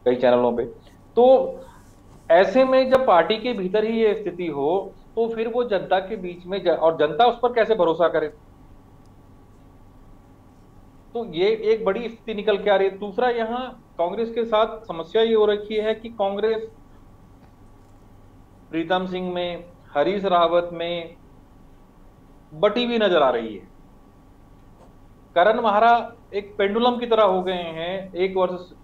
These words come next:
अ, का समय होने जा रहा है, लेकिन अभी तक उन्होंने प्रदेश की कार्यकारिणी, प्रदेश के संगठन के विस्तार को लेकर के अभी तक कोई इस तरह की का-, उस, उन्होंने संतुलन, अ, साधने के चक्कर में उसका गठन नहीं कर पाए हैं कि किसके लोगों को रखें, किसके लोगों को ना रखें। कहीं ऐसा ना हो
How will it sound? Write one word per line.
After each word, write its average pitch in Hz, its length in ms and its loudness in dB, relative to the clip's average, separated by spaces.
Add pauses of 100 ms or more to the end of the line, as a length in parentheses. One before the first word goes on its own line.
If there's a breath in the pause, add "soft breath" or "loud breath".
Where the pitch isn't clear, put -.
(140)
अ, 147 180 -6
का 151 140 0
समय 156 240 -4
होने 151 260 -2
जा 139 160 0
रहा 131 280 0
है, 117 320 -8 (320 soft breath)
लेकिन 190 220 -6
अभी 143 220 -4
तक 190 220 2
उन्होंने 160 380 -2
प्रदेश 147 520 -6
की 160 100 -4
कार्यकारिणी, 135 600 2
प्रदेश 127 360 -6
के 143 100 -8
संगठन 127 360 -10
के 123 140 -4
विस्तार 127 420 2
को 123 160 -6
लेकर 117 320 -2
के 120 280 -6 (960 loud breath)
अभी 165 120 4
तक 196 180 2
कोई 208 140 6
इस 196 140 -2
तरह 175 160 2
की 185 120 -4
का-, 160 180 2
उस, 156 360 -4
उन्होंने 151 680 -2 (140)
संतुलन, 202 520 0
अ, 170 180 -6 (280 loud breath)
साधने 156 640 0
के 202 100 -2
चक्कर 185 400 -2
में 208 300 -6 (220 loud breath)
उसका 165 180 -2
गठन 208 320 0
नहीं 208 160 -4
कर 180 120 2
पाए 139 220 0
हैं 123 420 -14
कि 185 60 -16
किसके 202 360 -4
लोगों 196 280 0
को 190 140 -2
रखें, 185 320 -4
किसके 190 220 -6
लोगों 180 220 -2
को 175 120 -2
ना 170 120 2
रखें। 156 320 -2
कहीं 165 120 -8
ऐसा 156 240 -4
ना 165 100 -2
हो 170 320 0